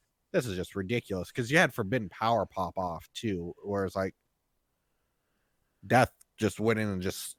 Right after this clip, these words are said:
stole that soul. No, nobody's doing anything about it. Like, they tried and the, "Ah, well, they got away,"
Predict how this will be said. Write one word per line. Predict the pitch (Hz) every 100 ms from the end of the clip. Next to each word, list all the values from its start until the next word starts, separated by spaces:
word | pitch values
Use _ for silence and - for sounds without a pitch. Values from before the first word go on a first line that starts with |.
| _ _ _
stole | 120 113
that | 104 95
soul. | - 107 123 131 -
No, | 101 101
nobody's | 98 107 107 110 101
doing | 113 117
anything | 123 131 131
about | 135 123
it. | 110
Like, | 101
they | 101
tried | - 123 117
and | 107
the, | 101 - _ _ _ -
"Ah, | 175 160
well, | 175 151
they | 160
got | 143 156 147
away," | 139 139 127 127 113 101 90 85